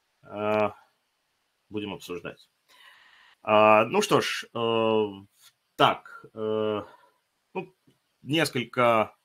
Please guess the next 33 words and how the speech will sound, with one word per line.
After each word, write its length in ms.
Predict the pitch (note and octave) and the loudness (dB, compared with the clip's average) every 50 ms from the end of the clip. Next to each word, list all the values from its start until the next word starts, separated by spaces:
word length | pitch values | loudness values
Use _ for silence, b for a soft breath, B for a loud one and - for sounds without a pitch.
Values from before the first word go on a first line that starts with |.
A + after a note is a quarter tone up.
| _ _ | _ _
э, 460 | G2 G#2 G#2+ G#2+ G#2+ G#2+ G#2+ G#2+ G2+ - _ | -12 -10 -8 -6 -4 -4 -4 -4 -6 -8 _
правил, 640 | A#2+ B2 B2+ B2 A2+ A2 G#2+ G#2+ G#2 G2+ F2+ - _ _ _ _ _ _ _ _ _ _ _ _ _ | -2 2 2 2 2 2 0 -2 -2 -4 -6 -12 _ _ _ _ _ _ _ _ _ _ _ _ _
э, 160 | G2+ G#2 G#2 | -14 -10 -8
нашего 580 | G#2+ A2+ A#2+ A2+ G#2+ - - A#2 A2+ A2+ A2+ C3 | -6 -2 -2 -2 -2 -2 -6 -6 -6 -6 -6 -6
вебинара, 720 | C#3 D#3 F3+ G3+ A3 G#3+ G3+ F#3+ F3+ E3+ D#3+ C#3 C3 - _ _ | -6 -6 2 4 6 8 8 8 8 6 4 2 -2 -10 _ _
э, 600 | _ - G#2+ A2 A2 A2+ A2 A2 A2 A2 A2 G#2+ G2 G#2+ G#2+ F#2+ - _ _ _ _ _ _ | _ -12 -8 -6 -4 -2 0 0 0 0 -2 -4 -4 -6 -10 -10 -12 _ _ _ _ _ _
которые 720 | - G#2 - _ C#3 C3+ B2+ B2 A#2+ A2 G#2+ G#2+ G2+ F#2 | -12 -12 -10 _ -6 -6 -4 -4 -4 -4 -4 -4 -6 -8
надо 320 | G2 G#2+ G#2+ G#2 G2 G#2+ | -8 -8 -8 -8 -8 -10
будет 420 | G2 F#2+ G#2 G#2 G2+ G2 - _ _ _ _ | -10 -8 -8 -8 -8 -8 -12 _ _ _ _
нам 500 | - A2 A2 G#2+ G#2 G2+ G2 G2 G#2+ A2+ | -14 -10 -8 -8 -8 -8 -10 -14 -14 -16
обсудить. 600 | - - - - D#3 E3+ F3+ G#3+ A#3 G#3+ A3 b b b b b b b b b b - | -16 -16 -12 -10 -10 -8 -8 -8 -8 -10 -12 b b b b b b b b b b -6
Вот, 520 | C3 D3+ D3 C3+ A#2+ - - _ - - | 0 2 2 2 0 -2 -8 _ -20 -20
э, 480 | - - G2 G#2+ G#2+ A2 A2 A2 G#2 G2 - _ _ _ _ _ _ | -18 -12 -6 -4 -2 -2 -2 -2 -4 -6 -12 _ _ _ _ _ _
ну, 280 | B2+ D#3+ F3 D#3+ - - _ _ _ _ _ _ _ _ _ | -10 -8 -8 -8 -10 -12 _ _ _ _ _ _ _ _ _
в 40 | |
принципе, 380 | - E3 F#3+ F3+ D#3+ - - B2 | -2 -2 -2 -2 -4 -6 -6 -6
в 80 | B2 C#3+ | -6 -6
общем-то, 340 | C3 - B2+ A2 - A2 | -8 -10 -12 -12 -12 -12
все 380 | - - - - B2+ B2+ B2 A2+ | -12 -12 -6 -4 -4 -4 -4 -6
вполне 340 | - - A#2 A2+ A2+ A2+ G#2+ | -4 -4 -4 -4 -4 -6 -6
понятно. 560 | - G#2+ G#2 F#2+ E2+ C#2+ - D#2 B1 G1+ - | -6 -8 -8 -8 -10 -12 -12 -16 -18 -18 -18
Старайтесь 480 | - - C#3 C#3 C3+ A#2 - - - - | -6 -4 -2 0 0 -2 -4 -8 -16 -16
участвовать 480 | - - A2+ G2 - - - G#2+ - | -12 -8 -8 -8 -8 -10 -12 -10 -10
активно, 460 | B2 D3 - - B3+ A#3 G3+ F#3 D#3+ | -10 -10 -6 -6 -4 -4 -2 -4 -4
не 120 | C#3+ B2+ A2+ | -4 -4 -6
стесняйтесь 520 | - - A#2 - C3 A2+ G#2+ - G2+ F2+ | -8 -12 -10 -8 -6 -6 -6 -8 -10 -14
задавать 360 | F#2 F#2+ G2+ G2+ G#2 G#2+ G#2+ | -12 -10 -8 -6 -6 -6 -6
вопросы, 460 | C#3+ D#3 E3+ - G#3 G#3+ G#3 - - A#2+ | -6 -8 -6 -4 -6 -6 -6 -6 -8 -8
я 280 | A2+ G#2+ G#2+ G#2+ G2+ - | -6 -6 -6 -6 -8 -10
в 40 | |
чате 300 | - - A2+ G#2 - - | -8 -8 -8 -8 -8 -10
увижу, 340 | A2 A#2 C3 C3+ A2 G#2+ - - | -12 -12 -12 -10 -10 -12 -12 -12
отвечу. 880 | G2+ A2 G#2+ _ F#2+ F2+ F2+ G#2 G#2 F#2+ - - - - - A1+ G#1+ | -14 -16 -16 _ -20 -10 -6 -4 -4 -4 -6 -6 -10 -14 -14 -18 -20